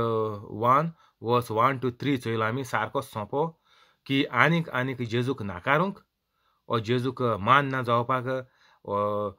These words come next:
जेजू वरवीं आड उलोवपाक आनी कोणाकय संवसारांत चान्स ना. हें जिवें उतर आनीक तें सोत आनीक तें केदनाचें, अ, बदललोलें ना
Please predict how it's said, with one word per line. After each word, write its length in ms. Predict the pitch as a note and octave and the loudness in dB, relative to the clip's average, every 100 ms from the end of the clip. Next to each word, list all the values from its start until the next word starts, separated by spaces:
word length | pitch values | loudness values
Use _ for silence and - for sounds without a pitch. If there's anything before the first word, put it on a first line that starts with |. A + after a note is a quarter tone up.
| _ _ _ A2 | _ _ _ -2
जेजू 320 | A#2+ B2+ F3 | 0 4 6
वरवीं 240 | D3 B2 | 4 6
आड 240 | A#2+ C3 B2+ | 8 8 6
उलोवपाक 360 | A#2 A#2 - - | 0 -2 -6 -4
आनी 220 | A#2+ B2+ | -4 -4
कोणाकय 580 | - G2+ C3 D#3+ F#3+ D#3 | -8 -4 -4 -2 -4 -4
संवसारांत 440 | A#2 G#2 A#2+ A#2 | -6 -8 -6 -6
चान्स 460 | - G2+ A2+ A#2+ - | -6 -6 -6 -8 -12
ना. 160 | F2+ - _ _ _ _ _ _ _ - | -16 -18 _ _ _ _ _ _ _ -4
हें 220 | C3 C3+ | 0 0
जिवें 280 | G2+ A#2 C#3+ | 0 0 2
उतर 420 | C#3 B2+ D3 E3+ E3 _ _ _ | 2 0 0 0 -4 _ _ _
आनीक 320 | G#2 A#2+ A2+ | 0 2 0
तें 200 | A2+ A2+ | -2 -4
सोत 540 | G#2 - - C#3 D#3 F3 E3 _ _ _ - | -8 -10 0 2 2 -2 -6 _ _ _ -6
आनीक 320 | G#2+ A2+ A#2 | -4 -4 -6
तें 160 | A2 | -8
केदनाचें, 600 | - A2 A2+ C3+ D3+ C#3 | -4 -2 0 0 0 2
अ, 500 | B2 A2 G#2+ G#2 G2+ F2+ - | 2 2 0 0 -4 -8 -12
बदललोलें 760 | G#2+ G#2+ A2+ B2 C3 C#3 C3+ A#2+ | -4 -2 2 4 4 4 2 0
ना 300 | A2+ E3+ | 0 -2